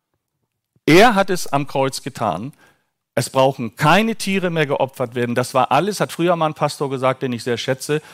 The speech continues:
ein Sündigen auf Kredit sozusagen. Jetzt ist Christus der, zu dem wir gehen können. Er ist der sogenannte Hohepriester, der alle Zeit da ist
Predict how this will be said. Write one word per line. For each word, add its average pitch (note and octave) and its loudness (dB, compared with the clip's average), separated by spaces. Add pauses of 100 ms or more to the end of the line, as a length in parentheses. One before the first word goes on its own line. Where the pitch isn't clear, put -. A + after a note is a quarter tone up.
(120)
ein C3+ 0
Sündigen D#3 -2
auf - -4
Kredit C3+ -4
sozusagen. F2 -10 (1200)
Jetzt E3+ 4
ist - -2
Christus - -2 (260)
der, C#3+ 4 (380)
zu D#3+ -6
dem C3+ -2
wir A2+ 0
gehen C#3 2
können. A#3 -4
Er D#3 4
ist - -6
der C3+ 2
sogenannte B2+ -2
Hohepriester, C3+ 0 (600)
der C#3 2 (600)
alle G3 4
Zeit - 0 (400)
da D#3 6
ist - -4